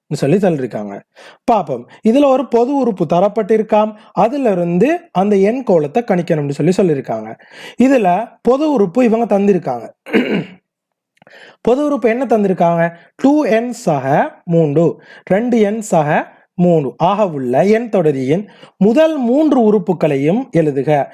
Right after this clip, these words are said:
நான் உங்களுக்கு already சொல்லியிருந்தேன். இதுல எப்படின்னு சொல்லி சொன்னால், எண் வார இடத்துல எத்தனையாம் உறுப்பு தேவையோ அந்த பெருமதியை பிரதிடுவமாக இருந்தால் அந்த அத்-, அ-,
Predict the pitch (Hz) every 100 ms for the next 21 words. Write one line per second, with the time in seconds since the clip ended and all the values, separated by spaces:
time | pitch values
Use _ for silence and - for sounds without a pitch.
0 | - - 220 254 247 233 226 254 226 226
1 | 233 208 190 143 117 110 - - - 208
2 | 240 226 254 254 202 170 143 156 147 180
3 | 247 - - - 160 233 302 320 269 226
4 | 226 202 165 190 170 139 123 131 - -
5 | 170 214 311 302 311 302 302 226 220 196
6 | 196 202 202 175 139 135 151 - - -
7 | 196 277 294 226 214 254 254 240 196 196
8 | 202 202 196 190 175 143 127 160 220 160
9 | 180 294 - - - 254 233 214 214 -
10 | _ 165 180 - 185 190 -